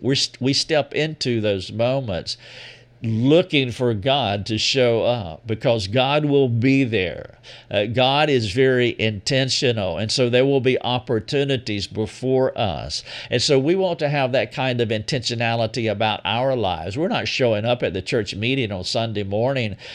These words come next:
uh, with no intentionality at all. No, we are going and looking. We are men and women on a mission because we know that God has something planned there, and we want to be,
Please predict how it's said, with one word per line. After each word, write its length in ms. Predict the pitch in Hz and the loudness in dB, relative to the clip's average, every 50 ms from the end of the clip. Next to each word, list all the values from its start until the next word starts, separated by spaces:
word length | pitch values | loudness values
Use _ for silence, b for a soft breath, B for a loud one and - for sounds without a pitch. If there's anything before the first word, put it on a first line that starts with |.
| B B | B B
uh, 140 | B 113 113 | B 2 2
with 280 | 113 127 123 123 - - | 4 4 2 2 2 0
no 200 | 120 123 127 135 | 0 2 2 4
intentionality 1080 | 139 120 95 - 151 131 117 - 123 110 107 110 117 120 123 127 - - 127 110 104 | 2 0 0 -2 -2 -2 0 -2 -2 -2 0 0 0 0 0 -2 -2 -2 -2 0 0
at 140 | 95 92 95 | 0 0 0
all. 300 | 110 135 139 110 98 107 | 0 0 2 0 0 0
No, 180 | 117 135 131 | 2 2 2
we 240 | 120 110 123 147 165 | 4 4 2 2 2
are 140 | 143 117 107 | 4 2 2
going 480 | 101 98 123 123 127 135 139 139 135 120 | 2 2 4 4 4 4 2 0 0 0
and 400 | - 113 117 107 107 110 113 120 | 0 0 0 0 -2 -2 2 6
looking. 420 | 135 147 143 - 107 90 85 92 | 6 4 4 2 -8 -8 -6 -4
We 160 | 104 117 131 127 | -4 -2 0 0
are 140 | 113 98 | 0 0
men 420 | 92 95 110 127 131 139 143 139 131 | -2 -4 -2 0 2 2 2 2 0
and 200 | 131 120 113 110 | -2 -4 -2 -2
women 360 | 117 123 127 127 123 120 113 | -2 -2 0 0 -2 -2 0
on 200 | - 120 120 110 | 0 0 0 0
a 60 | 107 | -2
mission 440 | 101 110 131 135 135 - 143 131 127 | -2 0 0 0 0 0 -2 -2 -2
because 380 | 120 107 - - 104 104 95 98 | -2 -2 0 0 0 0 0 -2
we 140 | 110 127 | -2 -2
know 220 | 127 117 120 120 123 | 0 2 2 2 2
that 200 | 113 110 82 92 | 2 0 -2 0
God 260 | 120 117 117 120 113 | -2 0 0 0 2
has 220 | 120 113 107 104 | 2 0 0 0
something 400 | - 123 117 110 - 107 98 92 | 0 -2 -2 -2 -4 -6 -6 -6
planned 480 | 87 - - 120 120 131 131 127 127 127 | -6 -4 -2 -2 0 0 0 -2 -2 -4
there, 420 | 113 90 104 120 123 127 123 117 B B B B B B | -6 -4 -2 -2 0 0 0 -2 B B B B B B
and 220 | 95 101 107 110 | -2 0 0 2
we 100 | 117 131 | 2 2
want 300 | 139 131 131 123 113 - | 4 2 2 0 0 -2
to 80 | - 110 | -4 -4
be, 420 | 101 101 117 123 123 120 107 B | -2 0 2 2 2 2 0 B